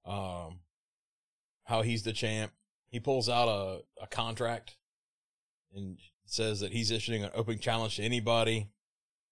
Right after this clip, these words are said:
He throws the contract on the mat, rolls out of the ring. Um,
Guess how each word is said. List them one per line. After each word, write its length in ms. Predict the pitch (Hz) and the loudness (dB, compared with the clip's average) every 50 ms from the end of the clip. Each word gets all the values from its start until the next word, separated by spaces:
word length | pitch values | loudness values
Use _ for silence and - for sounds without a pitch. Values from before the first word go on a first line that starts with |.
| _ _ _ _ _ _ _ | _ _ _ _ _ _ _
He 80 | - 131 | -14 -14
throws 400 | - _ - 120 120 120 113 98 | -8 _ 0 2 2 2 0 0
the 340 | 107 110 104 101 98 98 92 - | -2 -2 -2 -2 -4 -4 -4 -2
contract 440 | - 117 113 110 - 117 107 - | -2 -2 0 0 -2 -4 -4 -2
on 80 | 117 110 | -4 -4
the 80 | 107 104 | -4 -2
mat, 280 | 101 101 104 104 - - | -2 -2 -2 -2 -4 -4
rolls 260 | 101 98 95 98 95 | -4 -4 -4 -4 -4
out 120 | 95 92 | -6 -10
of 40 | 87 | -10
the 80 | 80 76 | -12 -14
ring. 160 | 73 64 58 - _ _ _ _ _ _ _ _ _ _ _ _ _ _ _ _ _ _ _ _ _ _ _ _ _ _ _ _ _ _ _ _ _ _ _ _ _ _ _ _ _ _ _ _ _ _ - | -16 -16 -18 -20 _ _ _ _ _ _ _ _ _ _ _ _ _ _ _ _ _ _ _ _ _ _ _ _ _ _ _ _ _ _ _ _ _ _ _ _ _ _ _ _ _ _ _ _ _ _ -6
Um, 560 | 92 104 107 104 101 98 92 92 87 85 92 | -2 -2 0 0 -2 -4 -6 -10 -12 -14 -16